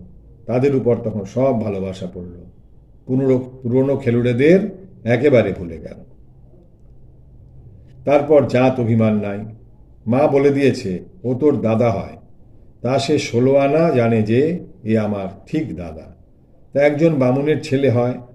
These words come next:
আর একজন যদি কামারের ছেলে হয়, তো এক পাতে বসে ভাত খাবে, আর সূচি অসুচি নাই,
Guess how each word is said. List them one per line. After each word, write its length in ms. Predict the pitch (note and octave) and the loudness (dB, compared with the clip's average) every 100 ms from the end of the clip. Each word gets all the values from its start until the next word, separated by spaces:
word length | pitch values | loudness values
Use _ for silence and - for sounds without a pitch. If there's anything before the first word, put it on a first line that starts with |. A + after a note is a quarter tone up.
| - - | -20 -10
আর 160 | G#2+ B2+ | 2 4
একজন 500 | B2+ A2 A#2 A2 G#2+ G#2+ | 4 4 2 2 0 -2
যদি 180 | A2 G#2+ | -2 -2
কামারের 500 | G2+ G#2+ C#3 D3+ A2 | -2 0 4 2 2
ছেলে 220 | A2 G2 | -2 -2
হয়, 280 | F#2 F2+ F2+ - - - - | -4 -6 -8 -16 -20 -20 -8
তো 100 | C3+ | 2
এক 260 | C3+ A2+ - | 4 4 0
পাতে 220 | D3+ F3+ | 0 2
বসে 360 | C3 A2+ A2 F#2+ - - - G#2+ | 2 0 -2 -6 -10 -20 -18 -4
ভাত 300 | A2 A2+ - | -2 -2 -8
খাবে, 220 | G2 F2 G2 - - - - - - | -12 -12 -16 -20 -20 -20 -20 -20 -8
আর 120 | A2+ | -8
সূচি 440 | - D3 C#3 D3+ | -6 -8 -4 0
অসুচি 400 | B2 A2 A2+ G#2 | 0 0 -6 -6
নাই, 240 | F2+ F2+ | -6 -8